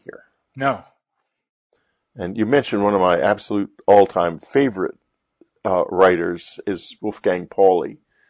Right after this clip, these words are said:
Speaker 1: uh, and his relationship with, uh,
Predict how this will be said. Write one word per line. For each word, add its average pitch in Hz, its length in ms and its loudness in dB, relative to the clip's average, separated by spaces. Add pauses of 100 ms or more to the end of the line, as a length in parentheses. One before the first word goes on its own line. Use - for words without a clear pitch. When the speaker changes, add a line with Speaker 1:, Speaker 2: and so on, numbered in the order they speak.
(280)
Speaker 1:
uh, 90 400 0
and 90 220 -6
his 92 240 -4
relationship 104 720 0
with, - 400 -10 (680)
uh, 76 320 -4